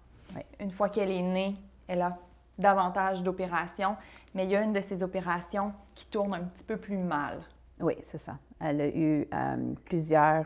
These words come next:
Speaker 1: A V C et une hémorragie au cerveau.
Speaker 2: Hmm.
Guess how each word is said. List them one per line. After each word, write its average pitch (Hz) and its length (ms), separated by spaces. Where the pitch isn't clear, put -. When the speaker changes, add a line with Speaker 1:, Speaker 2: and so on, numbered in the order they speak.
Speaker 1:
A 151 80
V 151 160
C 160 440
et 151 240
une 151 200
hémorragie 143 640
au 120 40
cerveau. 143 420
Speaker 2:
Hmm. 262 160